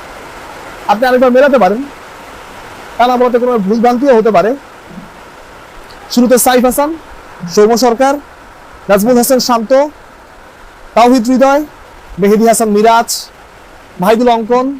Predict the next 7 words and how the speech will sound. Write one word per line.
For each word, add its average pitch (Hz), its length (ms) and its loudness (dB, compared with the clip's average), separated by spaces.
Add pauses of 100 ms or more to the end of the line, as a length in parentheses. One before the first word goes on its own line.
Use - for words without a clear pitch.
(160)
নুরুল 240 320 -2
হাসান 214 340 -2
সোহান, 220 460 -2 (1400)
রিশাদ 254 220 2
হোসেন, 285 380 0 (560)
তানভীর 214 320 0
ইসলাম, 240 340 0